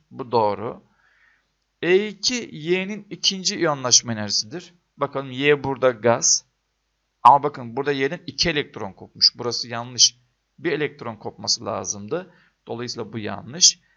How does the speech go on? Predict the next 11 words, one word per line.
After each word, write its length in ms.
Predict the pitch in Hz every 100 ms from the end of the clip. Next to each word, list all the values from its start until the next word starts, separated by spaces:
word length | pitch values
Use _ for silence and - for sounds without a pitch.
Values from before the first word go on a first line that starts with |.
| _ _ _ -
E 220 | 147 165
üç 380 | 214 226 - -
Z'nin 580 | - 131 147 165 185 -
ikinci 420 | 160 - 175 170 185
iyonlaşma 540 | 151 120 110 - 113
enerjisi. 540 | 104 98 95 - - - _ _ _ _ _ _ _ _
Şimdi 200 | - 147
Z 120 | 120
yine 420 | 143 151 147 139 117
burada 200 | 104 101
gaz. 540 | - 120 170 - -